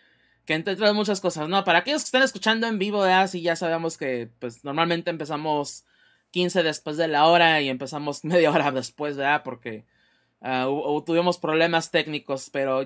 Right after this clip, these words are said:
ya se arregló todo, espero, no, es-, ahora sí que hagan changuitos, toquen madera, lo que sea. Allá, récenle a quien le,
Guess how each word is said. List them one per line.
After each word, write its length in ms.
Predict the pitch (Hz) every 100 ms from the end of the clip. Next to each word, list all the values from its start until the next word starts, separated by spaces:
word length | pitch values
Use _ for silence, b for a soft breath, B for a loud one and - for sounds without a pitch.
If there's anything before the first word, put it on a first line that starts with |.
| -
ya 220 | 262 254
se 100 | 226
arregló 560 | 190 180 185 185 180 _ _ _
todo, 280 | - 190 180
espero, 340 | - 175 170
no, 320 | 160 151 156 151 -
es-, 220 | - 143 -
ahora 220 | 139 151
sí 140 | 160
que 360 | - 151 139 131
hagan 240 | 135 151
changuitos, 460 | 143 123 135 - -
toquen 240 | 139 143
madera, 340 | 127 120 135 131
lo 160 | 117
que 100 | 117
sea. 280 | 113 127 127 b b b b b -
Allá, 360 | 127 127 131
récenle 440 | 120 135 143 135 123
a 80 |
quien 180 | 123 117
le, 160 | 113